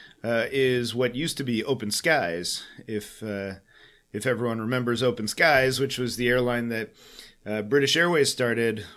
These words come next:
when the Open Skies Agreement was signed because they wanted to fly business markets from the continent to the U S.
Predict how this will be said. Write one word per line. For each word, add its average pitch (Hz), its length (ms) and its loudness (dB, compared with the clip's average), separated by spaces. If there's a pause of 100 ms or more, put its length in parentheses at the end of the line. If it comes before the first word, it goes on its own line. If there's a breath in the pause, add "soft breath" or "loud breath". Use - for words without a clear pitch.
(100)
when 113 460 -2
the 113 140 0
Open 117 240 2
Skies 123 360 2
Agreement 117 360 -4
was 87 100 -10
signed 107 320 -4
because 107 260 -8
they 110 100 -6
wanted 107 200 -6
to 104 80 -8
fly 110 260 -4
business 110 420 -4
markets 104 480 -6
from 101 420 -8
the 104 100 -10
continent 113 560 -10
to 101 360 -6
the 92 100 -10
U 98 160 -2
S. - 280 -6